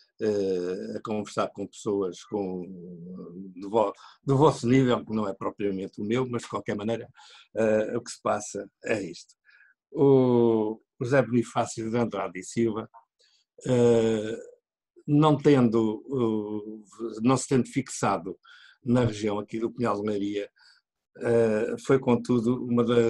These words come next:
uma, um dos erros mais importantes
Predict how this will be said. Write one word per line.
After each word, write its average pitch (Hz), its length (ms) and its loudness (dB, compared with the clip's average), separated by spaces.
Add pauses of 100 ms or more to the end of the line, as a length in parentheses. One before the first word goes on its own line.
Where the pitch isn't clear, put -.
(120)
uma, 127 720 0
um 151 80 0
dos 131 180 -2
erros 117 260 -2
mais 139 260 0
importantes 120 760 -6